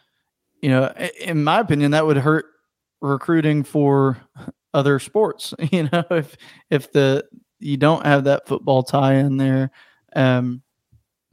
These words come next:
and, and, but my problem when, when it comes to football and relegation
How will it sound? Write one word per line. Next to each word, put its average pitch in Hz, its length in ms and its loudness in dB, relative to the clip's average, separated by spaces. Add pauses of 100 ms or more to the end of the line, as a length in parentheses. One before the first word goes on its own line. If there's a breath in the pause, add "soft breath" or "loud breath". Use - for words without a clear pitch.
(800)
and, 151 300 0
and, 139 500 -2 (2500)
but 151 240 -2
my 165 200 2
problem 156 360 0
when, 147 260 0
when 147 120 2
it 143 80 -2
comes 156 240 0
to 135 120 -2
football 180 520 0
and 175 120 -2
relegation 190 840 0